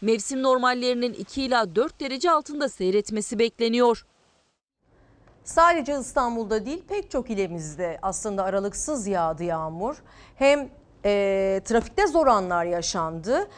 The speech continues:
Speaker 2: hem de evlerde zor anlar yaşandı. Şimdi bir görüntü izleyeceksiniz. Bir hanımefendi evde selde az kalsın boğuluyordu.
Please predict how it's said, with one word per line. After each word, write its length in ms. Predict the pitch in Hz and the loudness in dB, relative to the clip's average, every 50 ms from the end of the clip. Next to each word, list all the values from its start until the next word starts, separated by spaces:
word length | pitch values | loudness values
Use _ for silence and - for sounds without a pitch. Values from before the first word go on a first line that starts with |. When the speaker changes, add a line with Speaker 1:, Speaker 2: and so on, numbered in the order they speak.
| - - - | -20 -6 -2
Speaker 2:
hem 240 | 320 339 339 330 | -2 -2 0 0
de 200 | 339 349 370 359 359 - - - - | 0 0 0 -2 -4 -10 -18 -8 -4
evlerde 580 | - 254 285 262 247 311 311 311 320 269 359 349 | -2 0 0 2 4 6 6 6 6 4 2 0
zor 200 | 202 294 269 240 | 2 2 4 4
anlar 360 | 220 208 190 185 185 180 170 | 4 2 2 0 0 0 0
yaşandı. 580 | 175 175 175 175 175 - 214 190 190 196 220 226 | 0 0 -2 -2 -2 -2 -2 -2 -2 -2 -2 -2
Şimdi 240 | - 320 311 330 | -2 -4 -4 -2
bir 100 | 311 349 | -4 -4
görüntü 400 | 302 254 302 294 294 294 269 - | -2 -2 -2 -2 -2 -4 -4 -4
izleyeceksiniz. 1080 | 311 294 262 180 180 220 202 175 175 202 185 175 - - - 190 190 190 220 247 240 - - - - - - - | -4 -2 -2 -4 -4 -4 -4 -2 -2 -2 -2 -4 -6 -8 -6 -2 0 0 0 0 -2 -8 -16 -20 -20 -20 -6 -2
Bir 120 | 247 285 | 0 0
hanımefendi 920 | 285 254 277 269 277 277 254 226 220 240 220 202 185 175 165 170 160 139 - - - | 0 0 0 0 0 2 2 0 0 2 2 2 2 0 -2 -4 -6 -6 -8 -6 0
evde 580 | 220 233 247 233 220 - 262 262 285 370 415 - - - - _ _ _ | 0 0 0 0 4 6 6 6 6 6 2 -6 -18 -20 -20 _ _ _
selde 840 | - - - - - 269 254 254 269 254 226 277 277 294 359 453 427 - - - - - - _ | -20 -20 -6 2 6 8 8 8 6 8 8 10 10 10 8 6 0 -10 -20 -20 -20 -20 -2 _
az 240 | - 349 392 - - | 2 2 2 0 -4
kalsın 640 | - - 330 269 226 - - - 220 208 220 226 220 - - | -2 0 2 2 2 0 -2 -2 -2 -2 -2 -2 -8 -12 -10
boğuluyordu. 680 | 180 175 180 170 160 151 156 160 139 107 - - - | -6 -4 -2 -2 -2 -4 -6 -6 -6 -8 -8 -12 -16